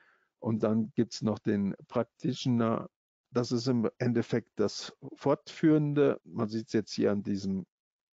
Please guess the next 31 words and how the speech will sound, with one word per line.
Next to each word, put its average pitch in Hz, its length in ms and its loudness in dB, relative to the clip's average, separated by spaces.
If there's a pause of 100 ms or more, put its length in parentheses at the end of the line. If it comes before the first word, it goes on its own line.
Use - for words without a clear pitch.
(680)
an 113 140 -4
dieser 104 260 0
Pyramide. 123 840 2 (300)
Sie 101 200 -2
haben 104 160 0
dann 101 180 0
halt 95 180 -2
Phase 95 420 -2
eins, 120 440 -2
wo 107 120 0
Sie 101 120 -4
dieses 92 380 -8
Basiswissen 139 720 0
erhalten. 127 560 -2 (480)
Und 104 180 -4
hier 110 140 2
gibt's - 300 -4
dann 98 220 2
im 92 120 -2
Endeffekt, 98 840 -4 (420)
ähm, 95 480 -6
diese 92 260 -12
zweite 123 440 0
Stufe, 117 420 0
Phase 98 480 -2
zwei. 107 500 0 (420)
Das - 240 -4
wäre 101 180 4
im 98 140 0
Endeffekt 101 540 -2
der 95 360 0